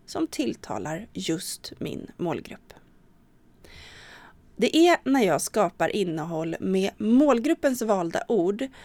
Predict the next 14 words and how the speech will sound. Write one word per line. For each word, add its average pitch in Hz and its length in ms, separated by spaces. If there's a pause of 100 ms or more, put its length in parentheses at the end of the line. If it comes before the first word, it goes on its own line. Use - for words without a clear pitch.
som 190 280
jag 190 120
får 185 260 (100)
allra 294 280
bäst 196 340
gehör 202 720 (420)
och 359 120
faktiskt - 340
allra 226 220
flest - 320
lyssningar 214 880
här 156 340
i 175 60
podden. 226 560